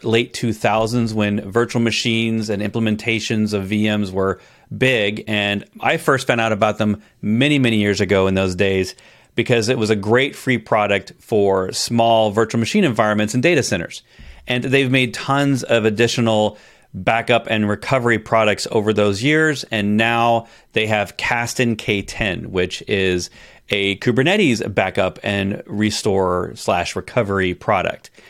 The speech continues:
And so Michael comes on the show to discuss the origins of K ten, some of the major features. We get some demos and break down just the ins and outs of what this product does. Now, in addition to all the details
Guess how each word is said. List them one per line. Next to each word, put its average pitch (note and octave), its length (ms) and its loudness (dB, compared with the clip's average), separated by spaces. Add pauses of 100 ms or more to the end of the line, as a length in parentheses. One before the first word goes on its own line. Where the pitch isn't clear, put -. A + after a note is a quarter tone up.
(200)
And A2+ 160 -2
so B2 240 4
Michael E3 260 2
comes D#3+ 180 0
on D3+ 140 4
the A#2 80 2
show B2+ 580 2 (280)
to B2 120 2
discuss A#2 840 0 (320)
the D3+ 100 -2
origins C3+ 560 4
of C3 80 0
K C3 220 2
ten, A#2+ 640 0 (160)
some - 160 -4
of G2+ 60 2
the G2+ 40 2
major G2+ 240 2
features. B2+ 800 0
We A#2 340 -6
get A2+ 140 0
some F2+ 240 -4
demos A#2 800 2 (380)
and F#2+ 360 -2
break A#2 260 0
down A2+ 260 0
just G#2+ 160 0
the A#2 140 -4
ins B2 160 2
and A#2+ 140 4
outs A#2+ 240 0
of G2+ 100 -2
what A2 120 2
this G#2+ 120 0
product G#2 400 -2
does. - 400 2 (320)
Now, C3+ 200 0
in C#3 100 2
addition E3+ 320 2
to D3+ 80 2
all C3+ 140 4
the B2+ 100 2
details A#2 760 2